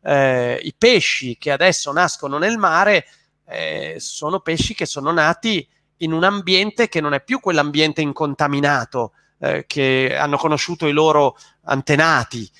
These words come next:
Eh, raccontava prima Franco, la plastica nasce nell'Ottocento, diciamo, gli antenati della plastica nascono nell'Ottocento con una motivazione nobilissima. Eh, in America, eh, ma non in, solo in America, in tutto il mondo c'era, eh, il boom di questo gioco che si giocava tantissimo, il biliardo,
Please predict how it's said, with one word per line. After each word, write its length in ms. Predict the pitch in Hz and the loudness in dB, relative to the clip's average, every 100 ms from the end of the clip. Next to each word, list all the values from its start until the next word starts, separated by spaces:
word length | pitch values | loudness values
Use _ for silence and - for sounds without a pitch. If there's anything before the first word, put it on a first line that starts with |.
| _ - | _ 0
Eh, 520 | 127 123 - 123 - _ - | 2 2 2 -4 -8 _ -10
raccontava 500 | 147 147 147 190 185 | -6 -6 -2 4 4
prima 220 | 170 170 | 4 0
Franco, 440 | 156 214 202 143 127 | 2 2 2 0 -2
la 100 | 127 | -2
plastica 500 | 185 208 - 151 131 | 0 0 0 -2 0
nasce 460 | 151 170 - 127 - - _ | 0 0 -2 -6 -6 -18 _
nell'Ottocento, 1120 | 127 147 151 226 - 180 226 233 202 123 - _ | -2 -2 -2 -4 -2 0 0 0 0 -2 -4 _
diciamo, 260 | - 147 135 | -6 -2 0
gli 120 | 143 | 0
antenati 540 | 147 151 160 226 - | 0 2 2 2 2
della 160 | - 226 | 2 2
plastica 480 | 180 156 - 131 127 | 2 0 -2 -2 2
nascono 380 | 185 - 139 | 2 0 -4
nell'Ottocento 840 | 156 196 - 254 202 233 240 226 - _ _ - | 0 0 0 -2 -2 -2 0 -2 -2 _ _ -8
con 160 | 175 | -2
una 120 | 190 | -2
motivazione 720 | 151 - 147 - 247 226 131 _ - | -2 -4 -6 -2 0 0 -2 _ -6
nobilissima. 920 | 160 156 160 240 - - 135 117 98 - - _ | -4 0 0 0 0 0 0 -2 -2 -8 -20 _
Eh, 360 | - 139 131 131 | 0 4 4 2
in 100 | 175 | 0
America, 680 | 226 233 240 277 - 165 104 - _ _ | 2 4 4 2 2 0 0 -8 _ _
eh, 480 | - - - - - | -6 -4 -4 -6 -10
ma 160 | - 147 | -8 -4
non 200 | 147 175 | -2 -2
in, 80 | 147 | -2
solo 200 | - 185 | -2 0
in 60 | 151 | 2
America, 280 | 214 151 | 2 2
in 60 | 123 | -2
tutto 240 | 165 - | -4 -2
il 60 | 175 | 2
mondo 340 | 247 185 139 | 4 2 0
c'era, 460 | 131 165 135 127 - | 0 2 4 4 2
eh, 100 | 139 | -2
il 120 | 160 | -4
boom 260 | 160 208 208 | -2 -2 -2
di 80 | 139 | -6
questo 280 | 147 - | -8 -8
gioco 400 | 139 170 160 - | -4 -2 -2 -4
che 80 | 147 | -6
si 100 | 131 | -8
giocava 280 | 127 147 135 | -6 -2 0
tantissimo, 480 | 139 127 139 - 127 | -2 -2 -2 -2 -4
il 100 | 127 | -4
biliardo, 800 | 139 139 165 120 113 - 110 | -4 0 0 0 -4 -4 -6